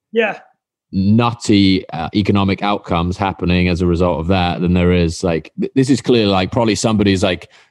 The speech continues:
Speaker 2: trying to produce some liquidity to get out of some massive Litecoin position, right? So they just cr-, like,
Speaker 1: <laughs>
Speaker 2: fabricate a,
Speaker 1: Yeah.
Speaker 2: uh, it's, I mean, it's clever as hell, obviously illegal, but c-,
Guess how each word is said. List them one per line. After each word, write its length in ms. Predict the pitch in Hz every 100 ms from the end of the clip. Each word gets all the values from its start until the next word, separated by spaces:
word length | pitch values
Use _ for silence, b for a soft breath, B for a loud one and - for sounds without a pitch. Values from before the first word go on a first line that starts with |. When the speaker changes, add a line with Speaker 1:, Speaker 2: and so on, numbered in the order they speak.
| -
Speaker 2:
trying 260 | 113 104
to 320 | 101 92 80 - _ _ _ _
produce 400 | - 101 101 110 -
some 160 | 98
liquidity 440 | 98 - 113 104 92
to 120 | 95
get 220 | 101 98
out 200 | 98 98
of 100 | 92 -
some 260 | 95 95
massive 380 | 101 95 - 87
Litecoin 460 | 92 95 - 87 80
position, 420 | 80 85 - 80
right? 200 | 87 87
So 80 | 92
they 120 | 85
just 200 | 85 85
cr-, 140 | - 95
like, 180 | 90
Speaker 1:
<laughs> 0 |
Speaker 2:
fabricate 640 | 95 92 87 90 95 87 - B B B -
a, 220 | 95 95
Speaker 1:
Yeah. 60 | 92
Speaker 2:
uh, 300 | 90 87 87 -
it's, 140 | 95
I 140 | - 104
mean, 140 | 107
it's 80 | 98
clever 320 | 113 117 107
as 100 | 95
hell, 400 | 127 104 87 110
obviously 420 | - 98 95 95 87
illegal, 360 | 104 101 87
but 380 | 85 87 - -
c-, 80 | -